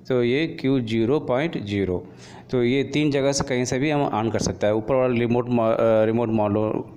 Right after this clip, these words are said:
बीच वाला local है, और ये नीचे वाला scada से, computer से, जो screen में रहता है ना, वहीं से ऑन कर, मतलब एचएमएस से भी ऑन कर सकता है हम लोग, ठीक है। तो तीन input से हमको तीन जगह से कहीं भी हम ऑन करने से अंदर में क्या होता है, वही मैं आपको दिखाने वाला अभी।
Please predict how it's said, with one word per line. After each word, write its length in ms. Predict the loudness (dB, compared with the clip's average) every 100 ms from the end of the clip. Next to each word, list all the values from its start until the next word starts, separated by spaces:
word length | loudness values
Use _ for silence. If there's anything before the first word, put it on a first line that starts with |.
| -4
बीच 240 | -4 0
वाला 220 | 2 2
local 400 | 2 0 0 0
है, 80 | -2 -4 -10 -20 -8 -2
और 160 | 0 2 2 2 2
ये 180 | 0 0
नीचे 280 | 0 0
वाला 260 | 0 2 0
scada 440 | 0 -2 0 0 0
से, 180 | -2 -4
computer 460 | -2 0 -2 -2
से, 260 | -4 -4 -2
जो 140 | -2
screen 320 | -2 -4 0
में 120 | 0 0
रहता 220 | 0 0
है 100 | -2
ना, 380 | -4 -8 -18 -6
वहीं 140 | -2 0
से 140 | -2
ऑन 120 | -2
कर, 120 | 0
मतलब 220 | 0 0 0
एचएमएस 400 | 0 -2 0 0
से 100 | 0
भी 100 | 0
ऑन 140 | 0
कर 120 | -2
सकता 300 | -2 -2 -2
है 60 | 0
हम 120 | 0
लोग, 180 | -2 -4
ठीक 100 | -6
है। 100 | -6 -10 -12 -8
तो 80 |
तीन 300 | -4 -2 0
input 240 | 0 0 -2
से 140 | -2
हमको 280 | 0 0 -2
तीन 260 | -2 -2 0
जगह 180 | 0
से 140 | -2 -4
कहीं 200 | -4 -2
भी 120 | -2
हम 180 | -2 -2
ऑन 220 | -2 -2
करने 200 | -2 -4
से 240 | -4 -6 -6 -12 -18 -8
अंदर 180 | -4 -2
में 140 | -2 -2
क्या 140 | -2
होता 260 | 0 0 0
है, 60 |
वही 120 | 0
मैं 140 | 2 0
आपको 200 | -2 -4
दिखाने 300 | -4 -2 -2
वाला 180 | 0 0
अभी। 200 | -2